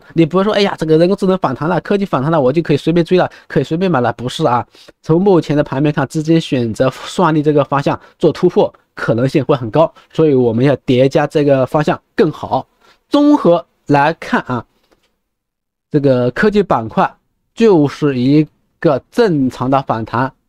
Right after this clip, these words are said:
并不说这里是一定会反转啊，因为从今天上午的盘面看，它并没有出现大幅度放量，或没有说出现一个强势的什么，呃，个股突破啊，这里就是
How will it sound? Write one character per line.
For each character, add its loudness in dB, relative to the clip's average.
并 2
不 -6
说 0
这 0
里 0
是 -6
一 2
定 2
会 0
反 -4
转 -2
啊， -6
因 2
为 4
从 -4
今 -4
天 2
上 -2
午 -2
的 -2
盘 -10
面 -2
看， -6
它 -6
并 2
没 2
有 0
出 -6
现 0
大 -4
幅 -12
度 -2
放 0
量， -2
或 2
没 0
有 0
说 0
出 -4
现 -2
一 -2
个 0
强 -4
势 -6
的 0
什 -6
么， -4
呃， -4
个 2
股 -6
突 0
破 2
啊， -8
这 0
里 4
就 2
是 0